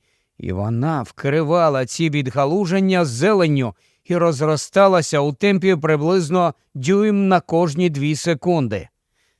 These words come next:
Тепер були десятки цих рослин навколо нього.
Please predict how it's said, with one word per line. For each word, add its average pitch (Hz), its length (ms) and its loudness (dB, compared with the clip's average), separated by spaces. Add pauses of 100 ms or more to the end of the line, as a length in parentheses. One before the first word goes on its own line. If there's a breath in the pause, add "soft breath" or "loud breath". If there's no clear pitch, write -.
(120)
Тепер - 600 -8 (360)
були 180 320 2
десятки 170 800 2
цих 165 320 -4
рослин 165 640 0
навколо 156 520 0
нього. 160 440 -2